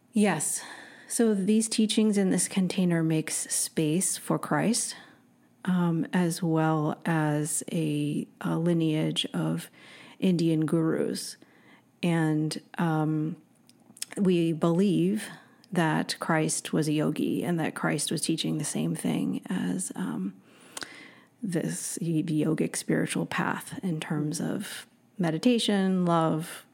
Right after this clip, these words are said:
enlightenment. And, um, many yogic paths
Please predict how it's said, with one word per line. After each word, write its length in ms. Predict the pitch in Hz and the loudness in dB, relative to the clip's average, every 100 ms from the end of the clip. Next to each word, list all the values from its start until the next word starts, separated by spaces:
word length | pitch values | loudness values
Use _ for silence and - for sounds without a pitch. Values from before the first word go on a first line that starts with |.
| - - - - | -20 -20 -20 -2
enlightenment. 880 | 175 151 143 - 156 151 147 147 - - - - - _ - | 2 2 2 0 0 0 0 -2 -6 -14 -20 -20 -20 _ 0
And, 500 | 165 156 156 147 - - | 2 4 2 0 -4 -2
um, 500 | 160 156 156 156 156 - _ _ - 131 - _ _ _ - - _ - | 0 2 0 -2 -4 -12 _ _ -16 -16 -16 _ _ _ -20 -20 _ -2
many 680 | 185 170 165 165 180 185 - - | 2 2 2 2 2 2 0 -2
yogic 520 | 175 165 165 165 - - - - _ _ | 0 2 2 -2 -6 -18 -18 -20 _ _
paths 580 | - 160 147 180 214 - | -4 0 2 0 0 -6